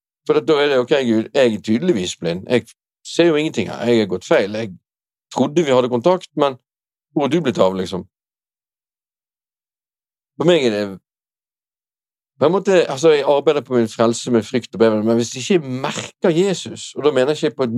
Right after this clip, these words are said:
møte der vi løfter hendene alle sammen, jeg mener i mitt liv, alene, hver morgen, hver dag. For det er det han har gitt meg, å vandre i et nytt liv, og fellesskap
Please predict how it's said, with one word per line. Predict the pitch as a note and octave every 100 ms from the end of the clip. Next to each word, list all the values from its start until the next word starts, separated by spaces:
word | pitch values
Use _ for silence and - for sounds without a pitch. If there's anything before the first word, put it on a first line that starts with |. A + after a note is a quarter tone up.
| A#2+
møte | A#2 D3 D3+ _ A2+ C3 - _ _ _ _
der | B2
vi | A#2+
løfter | A#2 A#2 B2+ A#2+
hendene | C#3 A#2+ A2
alle | G#2+
sammen, | A2+ A2+ C3+ _ _ _ _ _ _ F3
jeg | F3+
mener | F#3+ A#3 A3+ - _
i | G#3+
mitt | C#4+ -
liv, | A3+ D#3 A2+ _ _ -
alene, | C#3+ D3+ F3 G3+ B2 - _ _ _ _ _ _ _ _ _ _
hver | A2+ F3 C#3 A2 _ _ _ _
morgen, | B2+ A2+ B2+ A#2+ F2+
hver | B2 A#2
dag. | A2 D#2 _ _ _ _ _ _ _ _ _ _ _ _ _ _ _ _ _ _ _ _ _ _ _ _ _ _ _ _ _ _ -
For |
det | C#3 G3 D#3+
er |
det | C#3+
han | D#3+
har | D3+ D#3+
gitt | -
meg, | B2+
å | A#2+ A2+
vandre | A#2 C#3+ F#3 G3+ E3+
i | B2+
et |
nytt | D3 B2+
liv, | C#3 G3+ A3 _ _ _ _ _ A#2+
og | A#2 A#2 A#2
fellesskap | _ - - E3 C#3+ A2+ - G#2+